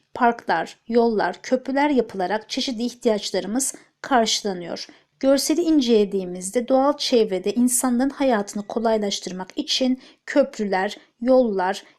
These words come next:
evler yapıldığını görüyoruz. İnsanlar kendi ihtiyaçlarını karşılarken doğal çevreyi de etkilerler.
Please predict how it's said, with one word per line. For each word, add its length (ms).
evler 380
yapıldığını 760
görüyoruz. 680
İnsanlar 560
kendi 340
ihtiyaçlarını 720
karşılarken 920
doğal 200
çevreyi 600
de 220
etkilerler. 960